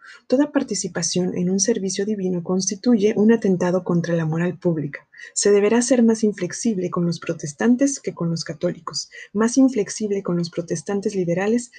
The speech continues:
que con los protestan-, protestantes ortodoxos. Conforme nos acercamos a la ciencia, aumenta lo que tiene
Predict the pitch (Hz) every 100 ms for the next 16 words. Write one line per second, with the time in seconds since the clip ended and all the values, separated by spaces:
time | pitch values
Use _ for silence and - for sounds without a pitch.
0 | - - 190 190 180 - 180 175 170 -
1 | 185 180 - - 175 175 - 180 175 175
2 | 170 - 160 151 - - - _ _ _
3 | _ _ _ _ _ _ _ _ - -
4 | - 196 196 202 202 202 190 220 - 247
5 | 247 240 233 240 - 240 185 175 156 -
6 | - - 208 214 226 190 190 180 175 170
7 | - 190 180 175